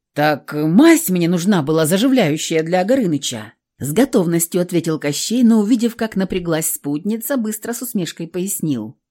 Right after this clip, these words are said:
«Всё с ним хорошо, кроме того, что страж наш трёхглавый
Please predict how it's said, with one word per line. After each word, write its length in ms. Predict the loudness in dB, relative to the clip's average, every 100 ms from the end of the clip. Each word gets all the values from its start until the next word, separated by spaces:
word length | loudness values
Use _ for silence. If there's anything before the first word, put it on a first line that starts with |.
| _
«Всё 440 | -6 -2 4 6 6
с 140 | 4
ним 220 | 2 2
хорошо, 560 | 2 0 -2 -2 -6 -6
кроме 300 | 0 4 4
того, 280 | 4 0 -2
что 200 | -4 -6
страж 440 | -4 -2 -2 -2
наш 220 | -6 -6
трёхглавый 800 | -2 0 0 -2 -2 -2 -6 -10